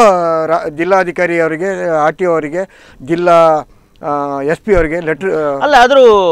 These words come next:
Speaker 2: ಪರ್ಮಿಷನ್ ಹೇಗೆ ಅದಕ್ಕೆ? ಅದು ಆಗುದಿಲ್ಲ ಅಲ್ಲ?
Speaker 1: ಪರ್ಮಿಷನ್ ಈಗ ಕಾನೂನು ವಿರೋಧ.
Speaker 2: ಹೌದು, ಕಾನೂನು ವಿರೋಧ ಅಲ್ವಾ?
Speaker 1: ಆದ್ರೆ ಯಾರು ಕೂಡ ಅದನ್ನ ಬಗ್ಗೆ ತಲೆ ಕೆಡಿಸೋದಿಲ್ಲ. ಯಾವ ಅಧಿಕಾರಿ ಕೂಡ ಅದರ ಬಗ್ಗೆ ಹೇಳಿದರೆ
Speaker 2: ಏ-, ಯಾಕೆಂದ್ರೆ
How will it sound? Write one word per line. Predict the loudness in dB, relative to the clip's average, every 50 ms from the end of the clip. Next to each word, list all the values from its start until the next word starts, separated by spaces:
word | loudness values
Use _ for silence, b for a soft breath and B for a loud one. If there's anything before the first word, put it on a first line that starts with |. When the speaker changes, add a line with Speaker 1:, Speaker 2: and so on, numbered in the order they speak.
| 0 -2 -4 -6 -6 -4
Speaker 2:
ಪರ್ಮಿಷನ್ | -4 -4 -4 -4 -6 -6 -6 -4 -2
ಹೇಗೆ | -2 -2 -2 -2 -2
ಅದಕ್ಕೆ? | -4 -4 -6 -6 -6 -6
ಅದು | -6 -4 -2
ಆಗುದಿಲ್ಲ | -2 -2 -2 -2 -2 -2 -2 -2 -2
ಅಲ್ಲ? | -2 -4 -6 -6
Speaker 1:
ಪರ್ಮಿಷನ್ | -4 -4 -4 -2 -2 -2 -2 -2 -2
ಈಗ | -4 -6 -8 -12
ಕಾನೂನು | -10 -6 -4 -2 -2 0 0
ವಿರೋಧ. | 0 2 2 2 2 0
Speaker 2:
ಹೌದು, | -2 -4 _ _ 0 0 0 0 0
ಕಾನೂನು | -2 -2 -2 -2 -4
ವಿರೋಧ | -4 -2 -2 -2 -2 -2
ಅಲ್ವಾ? | -4 -4 -4 -2 0 2 2
Speaker 1:
ಆದ್ರೆ | 4 4 2 2 2
ಯಾರು | 2 2 2 0 0
ಕೂಡ | 0 0 2
ಅದನ್ನ | 2 2 2 2 0 -2 0
ಬಗ್ಗೆ | 0 -2 -2 0 2 2 2 2 0
ತಲೆ | -2 -2 -2 -2 0 0
ಕೆಡಿಸೋದಿಲ್ಲ. | -2 -2 -4 -4 -6 -8 -6 -6
ಯಾವ | -4 -2 0 0 2 2
ಅಧಿಕಾರಿ | 0 0 -2 -2 0 0 0 0
ಕೂಡ | 0 -2 -2 -2
ಅದರ | -2 -2 -2 -4
ಬಗ್ಗೆ | -4 -4 -4 -4
ಹೇಳಿದರೆ | -2 -2 -2 -2 -2 -4 -4 -8 _ _ -10 -6
Speaker 2:
ಏ-, | -6 -2 2
ಯಾಕೆಂದ್ರೆ | 4 4 4 2 0 -4 -2 -4 -4 -4 -6 -8 -10